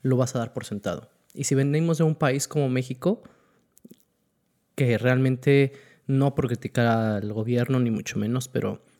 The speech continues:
no estamos en las mismas situaciones, eh, sociales, vienes aquí y ves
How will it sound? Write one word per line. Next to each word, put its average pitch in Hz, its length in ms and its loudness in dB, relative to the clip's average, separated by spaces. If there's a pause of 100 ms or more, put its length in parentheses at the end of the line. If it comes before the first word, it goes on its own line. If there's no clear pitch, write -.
(120)
no 135 280 2
estamos 123 320 0
en 123 60 0
las 113 140 -2
mismas 120 360 0
situaciones, 113 680 -4
eh, 107 220 -4
sociales, 110 640 -4 (360)
vienes 135 420 0
aquí - 380 -2
y 120 120 -4
ves 117 340 -2